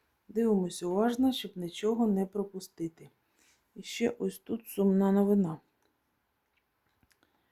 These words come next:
Іноді люди вважають, що ось розбите серце та сумна новина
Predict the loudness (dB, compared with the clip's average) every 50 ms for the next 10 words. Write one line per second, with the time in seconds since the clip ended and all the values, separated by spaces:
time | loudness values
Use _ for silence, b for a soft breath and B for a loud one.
0 | _ _ _ _ _ _ _ _ _ _ _ _ -4 4 6 8 8 8 8 8
1 | 6 8 8 6 6 8 8 8 8 6 -2 -6 -6 -2 2 4 4 4 4 4
2 | 4 6 6 4 2 -2 -6 -2 2 2 4 6 6 4 4 4 2 2 2 2
3 | 2 0 0 2 4 2 2 4 4 4 4 4 2 -2 -4 -2 -2 -6 -6 -2
4 | 0 2 2 4 4 4 4 2 2 2 2 4 6 6 4 4 2